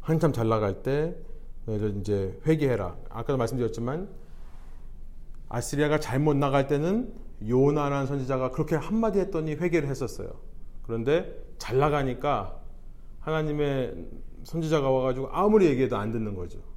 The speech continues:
결국은 멸망하게 되는, 우리의 모습들을 여기서 이제 좀 살펴볼 수 있습니다. 그래서 니느웨 함락이 이 아시리아의 니느웨라는 수도가 육백십이 년에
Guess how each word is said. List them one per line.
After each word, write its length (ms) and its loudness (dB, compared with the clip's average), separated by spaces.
결국은 400 2
멸망하게 460 2
되는, 280 -4
우리의 340 4
모습들을 440 4
여기서 300 4
이제 160 0
좀 140 -2
살펴볼 420 0
수 80 -4
있습니다. 340 -8
그래서 180 0
니느웨 300 6
함락이 560 2
이 260 6
아시리아의 800 4
니느웨라는 800 4
수도가 680 2
육백십이 800 -2
년에 540 -2